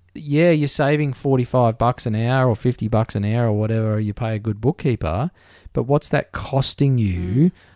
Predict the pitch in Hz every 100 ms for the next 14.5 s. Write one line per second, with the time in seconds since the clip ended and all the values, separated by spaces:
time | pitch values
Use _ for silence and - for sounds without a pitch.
0 | _ - 135 127 135 135 131 - 135 127
1 | 123 117 131 127 123 117 117 117 120 117
2 | 107 120 117 113 110 120 113 113 117 110
3 | 113 117 107 104 104 - 120 117 - -
4 | 107 - 110 107 113 113 107 107 110 120
5 | 135 117 95 90 - 87 73 - _ _
6 | _ _ _ - 233 285 311 277 247 208
7 | 202 190 196 185 185 180 185 180 - 247
8 | 254 269 262 254 247 - - 220 254 240
9 | 240 - 208 - 214 208 190 190 - 208
10 | 208 202 330 277 220 185 208 208 180 -
11 | - 175 170 - 180 - 175 - 165 -
12 | 185 208 196 170 - 247 233 220 208 190
13 | 180 180 170 - 185 - 190 - 185 190
14 | - - 170 165